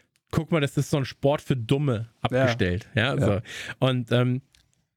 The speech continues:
Speaker 1: Wrestling ist Sport, definitiv, ähm, aber es ist halt einfach sehr, sehr schön durchsynchronisierter Sport. Es hat was damit zu tun, dass du halt, ähm, Leute verzauberst und in eine Welt bringst, in der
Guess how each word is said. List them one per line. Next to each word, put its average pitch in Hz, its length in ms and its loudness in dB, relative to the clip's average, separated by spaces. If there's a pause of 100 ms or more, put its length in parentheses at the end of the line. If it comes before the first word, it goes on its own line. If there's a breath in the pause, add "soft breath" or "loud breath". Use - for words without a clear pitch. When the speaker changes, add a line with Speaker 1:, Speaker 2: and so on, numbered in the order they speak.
(480)
Speaker 1:
Wrestling 156 400 2
ist - 280 -2
Sport, 214 720 -4
definitiv, 139 880 0
ähm, 135 380 2
aber 131 140 2
es - 120 -4
ist 147 120 -2
halt 151 100 -2
einfach 131 280 -2
sehr, 139 300 2
sehr 147 140 2
schön 151 260 -2
durchsynchronisierter 117 1200 0 (320 loud breath)
Sport. 101 540 -2
Es - 120 -2
hat 135 140 -2
was - 140 -2
damit 135 220 -2
zu - 100 -18
tun, 147 200 0
dass 131 200 -2
du 123 120 2
halt, 120 240 0 (440 loud breath)
ähm, 113 320 0 (160)
Leute 139 340 2
verzauberst 175 720 -2
und 143 80 2
in 131 60 0
eine 123 300 2
Welt 156 400 0
bringst, 131 600 -2 (520)
in 135 240 0
der 160 460 2